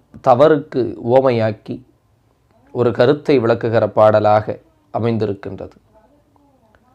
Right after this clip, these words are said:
துன்பம் தந்தாலும் விட்டுவிட முடியாத அளவுக்கு நேசித்திருக்கிற இனிய நண்பரை பொன் பொருளை பாதுகாப்பது போல் நாம் காக்க வேண்டும்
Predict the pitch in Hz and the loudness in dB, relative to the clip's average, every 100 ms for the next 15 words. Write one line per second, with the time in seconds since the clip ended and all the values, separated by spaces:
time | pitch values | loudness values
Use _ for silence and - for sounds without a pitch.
0 | _ _ _ _ - 143 175 202 175 165 | _ _ _ _ -6 -2 2 2 2 2
1 | 160 151 147 139 135 127 127 _ _ _ | 6 8 8 6 -2 -6 -10 _ _ _
2 | _ - 123 127 - 196 180 180 165 170 | _ -10 -8 -4 2 4 6 4 2 2
3 | 165 160 156 151 143 139 160 170 - 170 | 4 6 6 4 2 2 0 -2 -2 -2
4 | 139 143 147 147 - 127 117 123 117 110 | 0 -2 -4 -8 -6 -6 -6 -4 -2 -2
5 | 104 _ _ 120 123 160 151 127 117 113 | -6 _ _ -8 -4 -4 -2 -4 -4 -2
6 | 113 127 92 _ _ _ _ _ _ _ | -2 -4 -8 _ _ _ _ _ _ _
7 | - 139 170 185 185 147 135 143 139 131 | -4 -2 0 -2 -2 0 2 2 2 0
8 | 139 117 123 123 120 120 131 123 120 143 | 0 2 2 0 -2 -2 -6 -4 -2 0
9 | 156 156 117 113 107 107 - 104 104 101 | 0 0 -2 -2 -2 -4 -4 -6 -4 -4
10 | 101 120 123 | -6 -8 -12